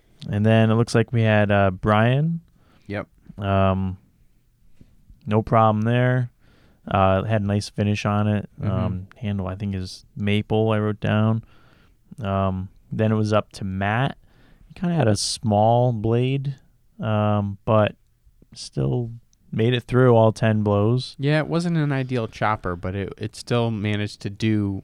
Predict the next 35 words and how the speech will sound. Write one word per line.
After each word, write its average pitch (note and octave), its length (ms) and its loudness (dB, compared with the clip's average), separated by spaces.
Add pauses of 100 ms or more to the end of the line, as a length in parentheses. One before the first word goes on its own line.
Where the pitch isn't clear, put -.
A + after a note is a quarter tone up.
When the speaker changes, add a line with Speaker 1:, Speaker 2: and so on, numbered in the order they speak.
(120)
Speaker 2:
well. G#2+ 400 0
It A2 100 0
actually, C#3 500 -2
from G#2+ 240 -6
what G2+ 120 -4
I G#2+ 200 0
saw, F2+ 360 -4
it F2+ 120 -10
chopped - 380 -6
ice G2+ 200 -2
better, A2+ 580 -2 (440)
even A#2 320 -4
Speaker 1:
It A2 40 -4
Speaker 2:
though A2 100 2
Speaker 1:
did. G2+ 80 2
Speaker 2:
from A2+ 160 0
the G#2+ 100 -6
design G#2 480 -4
of F#2 120 -6
it, F#2 40 -2
Speaker 1:
Did A2+ 40 2
Speaker 2:
you A2 80 4
would F#2+ 40 -2
Speaker 1:
do G#2 80 0
a G#2 40 0
Speaker 2:
think G2+ 100 -2
Speaker 1:
good G2+ 120 2
Speaker 2:
it F#2 40 -4
Speaker 1:
job, F2+ 240 0
Speaker 2:
would F#2 80 -4
do F#2 260 -2
Speaker 1:
yep. G#2+ 80 -16 (200)
Speaker 2:
not G2 240 -6
as F2+ 120 -10
well. F2 320 -10